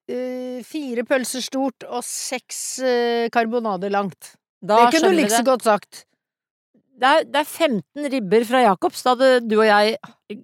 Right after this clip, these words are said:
Speaker 2: klart å, nå, nå har jo Jacobs åpnet, så da
Speaker 1: Men
Speaker 2: hadde
Speaker 1: er det
Speaker 2: du og jeg
Speaker 1: tynnribbe?
Speaker 2: Vi kjørte forbi Jacobs med en venninne av, eh, Rikke,
Speaker 1: Ja.
Speaker 2: som hadde kommet helt fra Stavanger.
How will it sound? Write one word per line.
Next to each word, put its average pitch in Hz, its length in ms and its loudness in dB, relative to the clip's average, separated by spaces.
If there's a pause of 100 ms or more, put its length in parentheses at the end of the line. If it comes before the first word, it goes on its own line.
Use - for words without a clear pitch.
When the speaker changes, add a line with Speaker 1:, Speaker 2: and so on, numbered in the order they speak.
Speaker 2:
klart 196 320 2
å, 233 220 0
nå, 220 180 -8
nå 254 80 -8
har 240 140 4
jo 220 80 6
Jacobs - 320 -2
åpnet, 247 260 2
så 254 140 0
da - 20 0
Speaker 1:
Men 226 80 -2
Speaker 2:
hadde 214 80 2
Speaker 1:
er 226 60 2
det 240 60 4
Speaker 2:
du - 40 2
og - 60 4
jeg 247 80 4
Speaker 1:
tynnribbe? 196 500 2
Speaker 2:
Vi 247 140 -14
kjørte - 320 -6
forbi 214 240 -4
Jacobs 196 460 -4
med 214 260 -4
en 202 80 -6
venninne 196 340 -6
av, 170 300 -6
eh, 165 420 -4
Rikke, 202 320 -8 (140)
Speaker 1:
Ja. 220 180 -4
Speaker 2:
som 202 140 -10
hadde 190 160 -4
kommet 175 240 -8
helt 170 100 -8
fra 170 140 -8
Stavanger. 190 540 -4